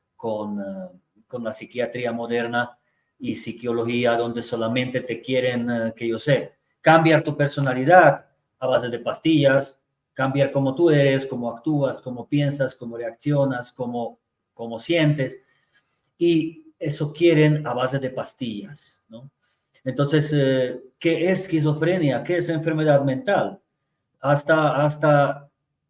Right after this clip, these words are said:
si está aceptado para mayoría, podríamos decir, eh, tomar pan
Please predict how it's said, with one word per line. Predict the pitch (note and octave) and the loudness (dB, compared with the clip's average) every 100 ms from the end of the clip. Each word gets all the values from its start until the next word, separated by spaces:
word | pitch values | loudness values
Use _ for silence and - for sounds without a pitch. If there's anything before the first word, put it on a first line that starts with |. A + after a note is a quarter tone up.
| _ _ _ _ _ _ | _ _ _ _ _ _
si | - - D#3 | -18 0 2
está | D#3 - E3 - | 2 0 0 0
aceptado | C#3 - C#3+ - F#3+ D#3 D3+ | -2 -4 -2 2 4 4 2
para | D3+ C3+ | 2 2
mayoría, | B2 B2 E3 E3+ B2+ D3 D3 _ _ | -2 -4 0 2 2 0 -4 _ _
podríamos | A#2 A#2+ D3+ F3 C#3+ | -6 -2 0 0 -2
decir, | C3+ D#3+ F3 F3 - - _ _ _ | -2 2 2 2 -4 -20 _ _ _
eh, | - C3 C3 C3 C3 B2+ B2+ - _ _ _ _ _ | -6 -2 0 0 -2 -4 -8 -18 _ _ _ _ _
tomar | C#3 C3+ D#3+ E3+ - - _ _ _ _ - | 0 4 6 6 4 0 _ _ _ _ 0
pan | D#3 E3+ F3+ D3+ | 4 6 4 0